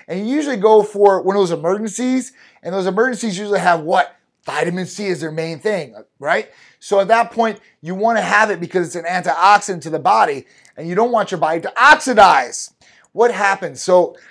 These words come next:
I always break it down to cars. You know oxidation, right? And what happens to a car when it goes through oxidation? For you people that live up north, and then you guys that have snow and salt,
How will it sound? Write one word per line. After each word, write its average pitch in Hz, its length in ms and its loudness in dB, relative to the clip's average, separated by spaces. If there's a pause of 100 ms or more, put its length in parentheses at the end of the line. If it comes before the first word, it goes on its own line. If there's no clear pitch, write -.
(160)
I 190 140 6
always 220 260 2
break 202 160 4
it 185 100 -8
down 180 200 0
to 139 80 -8
cars. 139 500 -4
You 185 100 -10
know 247 140 -2
oxidation, 143 800 -6
right? 127 200 -14
And 139 120 -16
what 220 120 -4
happens 220 380 -4
to 165 140 -4
a 156 40 -8
car 156 360 -4
when 143 100 -12
it 135 100 -16
goes 135 200 -12
through 127 100 -12
oxidation? 123 800 -8 (340)
For - 80 -18
you 240 160 -2
people 285 240 -2
that 196 140 2
live 202 120 4
up 170 160 2
north, 170 680 -2 (480)
and 180 180 -2
then 180 160 -4
you 180 120 -8
guys 170 340 4
that 170 80 -4
have 175 180 0
snow 240 420 4
and 180 140 -4
salt, - 560 6